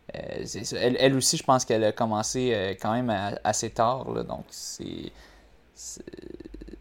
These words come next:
c'est ça. C'est, c'est, je pense, je pense pas qu'il y a, il y a de, il faut être trop pressé, mais en même temps, euh, si c'est, il faut vraiment, faut, faut que tu t'écoutes aussi, faut que t'écoutes aussi ce que ton coach a dit, puis c'est un, un mélange des deux.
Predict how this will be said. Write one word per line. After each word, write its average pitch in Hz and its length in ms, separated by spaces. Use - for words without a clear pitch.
c'est - 180
ça. - 160
C'est, 117 380
c'est, - 280
je - 120
pense, 117 280
je - 40
pense 123 200
pas 147 120
qu'il 135 160
y - 20
a, 110 140
il 98 380
y 110 60
a 110 60
de, 98 420
il 95 160
faut 120 200
être 107 100
trop 127 200
pressé, 120 580
mais 233 120
en 156 60
même 117 180
temps, 117 320
euh, 101 120
si - 220
c'est, 123 220
il 117 200
faut 139 160
vraiment, 131 400
faut, 127 160
faut 139 180
que - 60
tu - 120
t'écoutes 131 380
aussi, 131 460
faut 139 160
que - 100
t'écoutes 135 640
aussi 123 260
ce - 80
que 131 80
ton 120 200
coach 123 260
a 123 100
dit, 117 220
puis 127 80
c'est - 80
un, 107 240
un 110 40
mélange 113 400
des 113 200
deux. 104 220